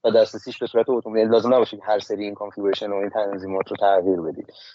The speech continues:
کاربر با عضویت توی گروه دسترسیش همون جایی، همون قدری خواهد شد که باید باشه. یعنی اگر مدیره، وقتی دسترسی مدیرا رو بهش می‌دی، همون اندازه دسترسی پیدا می‌کنه. حالا اینکه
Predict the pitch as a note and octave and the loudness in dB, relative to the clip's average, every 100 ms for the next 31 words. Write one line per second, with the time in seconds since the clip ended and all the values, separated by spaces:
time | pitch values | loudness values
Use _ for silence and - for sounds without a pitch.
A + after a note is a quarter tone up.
0 | _ - A#2 A2+ B2+ A#2+ A2+ A2+ B2 A2+ | _ 2 4 4 2 2 2 0 -4 -4
1 | A2 A#2+ C3 - B2 B2 A#2+ A#2+ C3 C#3 | 0 0 0 -2 0 0 -2 -4 -4 -4
2 | - - A2 A2+ B2+ B2 B2+ C3 B2 B2 | -6 0 0 -2 -12 -6 -4 -2 0 2
3 | C3+ B2+ C3+ C#3 C#3 C3 C3 C3+ C3 - | 2 0 0 2 2 2 -4 -6 -6 -2
4 | B2+ B2+ B2 B2+ B2 A#2 _ B2+ G#2+ G#2 | 0 0 -2 -4 -8 -14 _ -4 -2 -2
5 | F#2 G2 - G2+ G2+ G#2 G#2 G2+ G#2 G2 | -4 -8 -8 -6 -2 0 0 0 -2 -4
6 | G2+ A2 B2+ - _ _ A2+ A2+ A2 A2 | 0 2 2 0 _ _ -4 2 2 0
7 | - A2+ A2 A2 G#2+ G#2+ A2 G#2+ G#2+ - | -4 -10 -6 -4 -2 2 2 2 -2 -6
8 | A2 A2+ B2+ C3 B2+ A2+ G#2+ A#2 G#2+ G#2 | -8 -2 0 2 2 0 0 2 2 0
9 | G#2+ F#2 E2 D#2+ - - - _ - - | -12 -10 -10 -10 -16 -18 -20 _ -20 -20
10 | _ A#2+ D3+ G3+ F#3+ F#3 F#3+ F#3 | _ 4 4 2 0 2 2 2